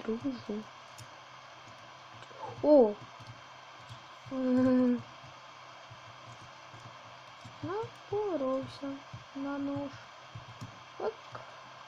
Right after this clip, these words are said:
М. А, чо так лага? Чо так лага? М, саме п'ять нікого не бив, вони жердяї були великі.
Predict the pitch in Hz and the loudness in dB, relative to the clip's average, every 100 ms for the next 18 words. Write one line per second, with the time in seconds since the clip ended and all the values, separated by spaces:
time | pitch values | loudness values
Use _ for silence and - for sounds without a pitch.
0 | - - - - - - - - - 294 | -18 -18 -18 -18 -18 -18 -18 -18 -10 -8
1 | 285 285 285 285 277 277 269 269 269 269 | -4 -4 -2 -2 -2 -2 -2 -4 -4 -4
2 | 269 269 262 262 262 254 254 254 254 254 | -4 -6 -4 -4 -4 -6 -6 -8 -6 -4
3 | 254 247 247 240 240 247 269 294 294 285 | -2 -2 -4 -4 -4 -4 -4 -8 -10 -12
4 | 285 277 277 269 269 - - - - - | -10 -6 -6 -6 -8 -10 -16 -18 -18 -18
5 | - - - - - - - - - 254 | -18 -18 -18 -18 -18 -18 -18 -18 -2 2
6 | 233 - 240 285 320 302 262 233 226 - | 2 0 -2 2 4 6 6 4 0 -10
7 | - - - - - - - - - - | -18 -18 -18 -18 -18 -16 -16 -16 -18 -8
8 | - 285 339 381 370 330 339 339 311 233 | 4 6 6 8 8 10 10 10 10 6
9 | - - - - - - - - - - | 0 -10 -18 -18 -16 -16 -18 -18 -18 -18
10 | - - - - - - - - - - | -18 -18 -18 -18 -18 -18 -18 -18 -18 -18
11 | - - - - - 285 262 262 247 - | -18 -18 -18 -18 -6 -2 0 0 -4 -6
12 | 262 247 247 240 233 226 226 - 220 220 | 0 2 0 0 -2 0 -4 -2 -2 -2
13 | 220 220 226 226 233 233 220 220 240 254 | -2 -4 -2 2 4 4 2 4 4 6
14 | 247 226 226 220 220 220 220 220 - 220 | 6 4 2 2 0 2 2 2 0 -6